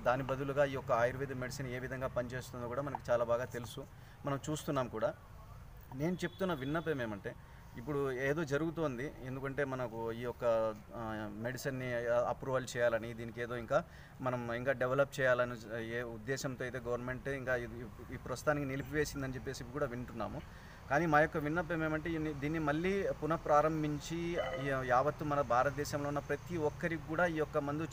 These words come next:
చేరాలని చెప్పేసి కృషి చేస్తే చాలా బాగుంటుందని నేను,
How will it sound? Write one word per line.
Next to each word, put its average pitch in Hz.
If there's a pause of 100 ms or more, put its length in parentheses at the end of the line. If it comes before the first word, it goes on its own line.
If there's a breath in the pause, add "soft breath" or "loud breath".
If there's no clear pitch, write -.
చేరాలని 147
చెప్పేసి 143 (440 loud breath)
కృషి 170
చేస్తే 185
చాలా 160
బాగుంటుందని 139
నేను, 135